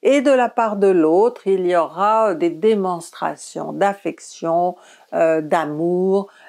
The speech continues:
vous voyez, des, des gestes ou des, des, des attitudes qui combleront votre besoin d'être rassuré et surtout d'avoir l'assurance que l'autre vous aime.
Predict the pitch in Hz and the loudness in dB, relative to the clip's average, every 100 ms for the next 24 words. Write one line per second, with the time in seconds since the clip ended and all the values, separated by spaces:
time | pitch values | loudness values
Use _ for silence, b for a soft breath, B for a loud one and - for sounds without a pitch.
0 | - - - 220 220 208 226 247 247 202 | -14 -12 -10 -10 -6 -2 0 0 0 2
1 | 202 190 185 196 185 185 180 - 190 208 | 2 0 0 2 0 -2 -4 0 2 2
2 | 220 220 - - 185 175 175 170 160 160 | 2 -2 -10 -8 -8 -2 0 2 0 -2
3 | 165 160 156 160 165 165 - B B _ | -2 -2 -2 -8 -12 -14 -18 B B _
4 | 175 170 180 - 190 - 262 - - 220 | -2 -2 -2 -6 -8 -4 -6 -6 -8 -6
5 | - - 277 226 226 226 208 254 277 220 | -4 -2 -2 0 2 2 2 2 2 2
6 | 190 185 190 170 180 160 190 233 196 170 | -2 -2 -4 -2 -2 0 0 0 0 -2
7 | 170 165 160 165 - - 160 165 233 254 | -2 -2 0 -2 -4 -6 -4 0 0 0
8 | 247 B B - 180 185 170 - 247 185 | -4 B B -2 0 -2 -6 -6 -2 0
9 | 160 190 190 180 190 - 185 175 220 262 | 0 -2 0 0 0 -2 -4 -2 -4 -2
10 | 214 - - 175 160 190 233 233 165 156 | -4 -6 -6 -2 2 2 0 -4 -8 -6
11 | 156 165 220 202 160 156 143 | -4 0 2 2 0 -4 -4